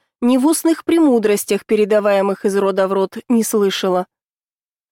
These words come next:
И горухи, прилетавшие проведать Габриэля, только плечами пожимали на расспросы. Дарамила перестала спрашивать.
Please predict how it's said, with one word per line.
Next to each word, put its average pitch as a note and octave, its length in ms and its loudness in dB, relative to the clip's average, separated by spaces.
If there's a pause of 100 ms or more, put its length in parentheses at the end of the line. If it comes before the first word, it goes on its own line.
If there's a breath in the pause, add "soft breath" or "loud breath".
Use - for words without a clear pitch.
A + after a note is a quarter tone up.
(720)
И E4+ 120 2
горухи, B3+ 520 0
прилетавшие A3 760 0
проведать G#3 460 0
Габриэля, A3+ 600 0
только B3+ 320 -2
плечами C4+ 500 0
пожимали F3+ 540 -2
на F3 160 -2
расспросы. F3+ 640 -6 (1300)
Дарамила F4 500 2
перестала F#3+ 600 0
спрашивать. F#3 760 -6